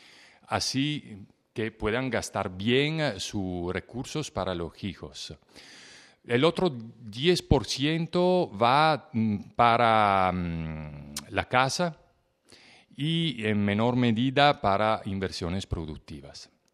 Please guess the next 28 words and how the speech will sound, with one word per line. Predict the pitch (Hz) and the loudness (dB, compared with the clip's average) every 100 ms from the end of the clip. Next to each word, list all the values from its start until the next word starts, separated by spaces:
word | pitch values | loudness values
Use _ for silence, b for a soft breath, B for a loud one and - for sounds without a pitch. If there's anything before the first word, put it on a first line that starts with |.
| _ _ _ _ | _ _ _ _
También | 120 117 135 143 | -6 -2 -2 0
de | 131 | -2
este | - | -2
punto | 120 127 120 123 | -4 -2 0 -2
de | 117 | 0
vista, | 127 113 - 82 76 _ | -2 -4 -6 -8 -8 _
para | 113 113 | -2 0
la | 107 - | -2 -2
casa, | 127 117 - 80 78 B B B B B - | 0 0 -2 -8 -10 B B B B B -10
es | 120 - | -4 -2
im-, | 135 123 101 - | -2 -4 -6 -6
importante | 98 110 - 135 156 | -2 -2 0 -2 -2
tener | 170 123 117 110 - | -2 0 0 0 0
programas, | 98 95 110 123 139 139 | -2 0 0 0 -4 -6
por | - 107 | -6 -4
ejemplo, | 92 120 120 131 147 143 | -4 -6 -6 -4 -4 -4
que | 101 | -2
dan | 107 120 | -2 -2
a | 110 | -6
los | 110 101 | -6 -4
migrantes | 104 98 107 113 110 135 - | -4 -2 -2 -2 -4 -8 -6
y | 92 | -8
sus | - 110 | -10 -6
familias | 107 98 110 120 139 139 - | -4 -2 -4 -4 -4 -4 -6
la | 98 | -6
posibilidad | 101 - 101 95 101 131 | -6 -6 -6 -4 -4 -2
de | 120 | -2
invertir | 104 98 95 90 - 123 139 160 165 | -2 -2 -4 -4 -4 -4 -2 -2 -6